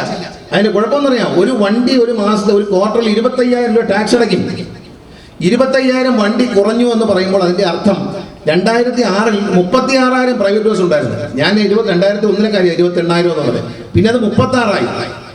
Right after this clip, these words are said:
പ്രൈവറ്റ് ബസ്സുകാർ തമ്മിലും മത്സരിച്ചു, കെ എസ് ആർ ടി സി അവരും തമ്മിൽ മത്സരിച്ചു. റിസൾട്ട് എന്താണ്? ഏഴായിരത്തിൽ താഴേക്ക് പ്രൈവറ്റ് ബസ് വന്നു. പക്ഷേ കെ എസ് ആർ ടി സി പുറകോട്ട് പോയില്ല. എന്താണെന്നറിയാമോ? അയ്യായിരത്തി അമ്പത് വണ്ടി ഇപ്പോഴും ഉണ്ട്, അതിലൊരു മൂവായിരത്തി അഞ്ഞൂറ് വണ്ടി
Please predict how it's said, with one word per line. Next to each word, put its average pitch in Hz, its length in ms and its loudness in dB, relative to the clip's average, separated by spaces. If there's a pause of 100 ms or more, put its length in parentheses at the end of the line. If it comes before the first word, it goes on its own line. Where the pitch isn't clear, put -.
(100)
പ്രൈവറ്റ് 220 300 0
ബസ്സുകാർ 247 320 2
തമ്മിലും 220 400 0
മത്സരിച്ചു, 202 400 0 (100)
കെ 165 40 2
എസ് 208 260 0
ആർ 208 160 0
ടി 196 100 0
സി 208 40 4
അവരും 180 260 0
തമ്മിൽ 170 240 0
മത്സരിച്ചു. 120 360 -2 (500)
റിസൾട്ട് 247 300 2
എന്താണ്? 226 280 0 (720)
ഏഴായിരത്തിൽ 226 640 0
താഴേക്ക് 202 360 0
പ്രൈവറ്റ് 185 320 2
ബസ് 190 200 0
വന്നു. 143 180 -2
പക്ഷേ 175 160 0
കെ 196 100 0
എസ് 240 200 0
ആർ 226 120 0
ടി 214 100 2
സി 208 60 0
പുറകോട്ട് 214 340 0
പോയില്ല. 170 240 0
എന്താണെന്നറിയാമോ? 190 460 0 (400)
അയ്യായിരത്തി 233 500 0
അമ്പത് 220 240 2
വണ്ടി 208 240 2
ഇപ്പോഴും 190 260 2
ഉണ്ട്, 208 160 2 (520)
അതിലൊരു 202 260 2
മൂവായിരത്തി 202 400 0
അഞ്ഞൂറ് 196 280 0
വണ്ടി 185 200 0